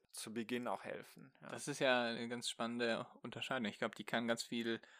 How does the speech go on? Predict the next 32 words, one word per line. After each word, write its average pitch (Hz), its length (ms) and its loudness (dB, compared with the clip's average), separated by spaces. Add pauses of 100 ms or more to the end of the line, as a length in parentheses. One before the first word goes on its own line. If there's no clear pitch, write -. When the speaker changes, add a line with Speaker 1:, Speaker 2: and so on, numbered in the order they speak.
(360)
Speaker 2:
vielen 110 380 0
Studenten, 123 460 4
aber 110 160 4
auch 117 80 4
natürlich 113 420 0
angehenden 110 400 2
Ärzten 123 240 0
helfen, 120 520 0
diesen 117 300 -8
Unterschied 113 480 -4
zu 101 120 -4
machen, 95 320 -4
ne, 113 120 -6
mit 120 140 -12
dieser 107 220 0
Aufteilung. 101 640 -6
Wie - 120 -2
ist 165 160 2
das? 165 320 4
Haben 151 320 2
denn 147 160 0
diese 135 480 2 (160)
Patienten, 143 460 -2
die 127 100 -4
dann 127 580 -2 (120)
zu 117 140 -2
dir 135 260 4
oder 127 160 6
auch - 100 -2
zum 113 180 -4
Hausarzt 135 440 2
kommen, 131 340 0